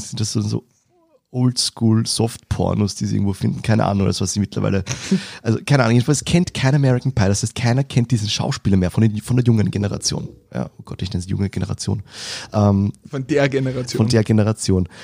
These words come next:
Speaker 1: Jetzt stell dir vor, du machst eine Serie, eben sowas wie, ähm, keine Ahnung, was, was halt irgendwelche Jungen haben, so, so Vampire Diaries oder irgend so ein,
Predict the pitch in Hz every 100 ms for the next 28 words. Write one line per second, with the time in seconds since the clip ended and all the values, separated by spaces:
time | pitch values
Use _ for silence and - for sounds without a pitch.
0 | - - 107 - 120 160 - 104 101 120
1 | 175 131 113 110 110 - 139 135 120 131
2 | 101 90 101 165 _ - 113 127 - 120
3 | - 110 113 - - - _ 98 90 90
4 | 87 87 90 _ _ - _ - _ -
5 | 85 57 90 85 - - 98 - 95 -
6 | 95 95 90 - 95 92 90 107 95 110
7 | 95 - - - - - - 110 107 107
8 | 107 107 76 90 101 101 98 92 92 -
9 | 90